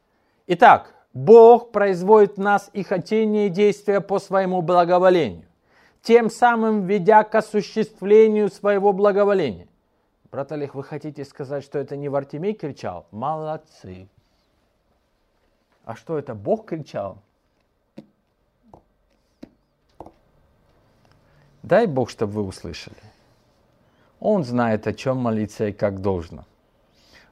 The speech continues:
Он готов производить и хотение, и действия. Он готов помочь вам прийти к обещанному. Достаточно просто быть внимательным к тому, к чему побуждает вас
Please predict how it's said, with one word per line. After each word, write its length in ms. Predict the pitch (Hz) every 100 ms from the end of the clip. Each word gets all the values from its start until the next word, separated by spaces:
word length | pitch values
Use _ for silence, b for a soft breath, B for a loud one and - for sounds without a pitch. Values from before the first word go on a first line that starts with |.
| _
Он 280 | 190 208 147
готов 320 | 165 143 117
производить 560 | 131 120 117 117 117 117
и 40 |
хотение, 600 | - 113 - 127 117 113
и 20 |
действия. 640 | 110 110 95 - - 90 - _ _ b b b _
Он 300 | 190 196 160
готов 360 | 139 - 123 -
помочь 560 | 131 135 143 113 -
вам 480 | 117 139 143 131 98 - _ _ -
прийти 560 | 143 135 - - 147
к 160 | - -
обещанному. 840 | 156 123 139 131 - 104 92 85 - _ _ _ _ _ _ b b b -
Достаточно 440 | - 202 185 170
просто 320 | - 185 -
быть 240 | 151 156 135
внимательным 640 | 131 147 160 151 135 123
к 60 | 117
тому, 340 | - 135 160
к 80 | 160
чему 280 | - 135 135
побуждает 720 | 127 113 110 123 127 123 -
вас 340 | 110 107 101